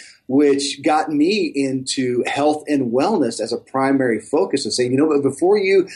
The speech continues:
embark on this, you may do, need to address your health and wellness 'cause you do need more out of yourself." We're call-, we're stepping up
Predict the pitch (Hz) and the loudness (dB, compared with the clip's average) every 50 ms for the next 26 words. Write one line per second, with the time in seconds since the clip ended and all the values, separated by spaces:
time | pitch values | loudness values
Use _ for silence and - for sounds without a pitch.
0 | - - - 143 147 143 139 143 151 185 196 170 143 139 127 - 131 151 202 208 | -18 -6 -2 0 0 2 2 2 0 0 2 2 2 2 2 0 -2 -4 -2 0
1 | 196 180 151 156 143 139 - 143 143 147 143 143 135 143 139 - - 110 107 135 | 0 2 4 4 4 4 4 4 4 4 6 4 4 4 2 0 -2 -4 -2 0
2 | 185 214 190 127 - - - - - - _ _ _ _ - 127 135 139 139 135 | 0 2 0 0 -2 -4 -8 -10 -10 -14 _ _ _ _ 0 2 4 4 4 4
3 | 135 - 131 135 135 131 131 135 127 - - 143 131 170 233 240 - 214 220 240 | 2 2 0 -2 -2 0 0 0 0 0 -2 -4 -2 -2 -2 0 2 2 2 4
4 | 233 240 240 220 180 170 170 185 180 165 165 196 220 208 175 160 135 - - 113 | 4 4 4 4 4 2 2 2 2 2 2 2 2 2 2 2 2 2 0 -2
5 | 95 92 - 156 - - - 170 156 151 160 175 175 - - - 170 170 - 170 | -4 -2 -2 -2 -4 -2 -2 0 2 4 2 2 2 0 -2 -2 -2 -2 0 0
6 | 165 175 185 175 185 - | 0 2 2 0 -2 -4